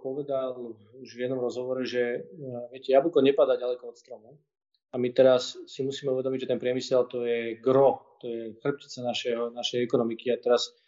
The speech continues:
to je, keby ste teraz vyhodili chrbticu z vlastného tela, no tak jak budete fungovať? Nebudete schopní fungovať. Čiže my musíme stávať na tejto chrbtici. Samozrejme, našim cieľom je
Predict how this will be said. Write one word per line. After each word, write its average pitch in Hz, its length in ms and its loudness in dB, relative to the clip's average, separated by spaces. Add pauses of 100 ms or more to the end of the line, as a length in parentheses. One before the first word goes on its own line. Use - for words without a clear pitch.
(200)
to 131 80 2
je, - 80 0
keby 123 160 2
ste - 160 -4
teraz 123 240 4
vyhodili 127 480 0
chrbticu 127 540 -4
z - 20 -4
vlastného 127 320 2
tela, 120 240 -2
no 120 80 -8
tak 117 160 -4
jak 120 240 0
budete 110 240 -4
fungovať? 107 400 -12 (220)
Nebudete 113 320 -16
schopní 123 260 -6
fungovať. 113 320 -16
Čiže 113 180 2 (460)
my 131 140 6
musíme 143 260 6
stávať 139 400 4
na 127 80 -6
tejto 143 240 -4
chrbtici. 135 560 -16 (160)
Samozrejme, 139 880 2 (240)
našim 135 320 -2
cieľom 127 400 -2
je 131 380 -4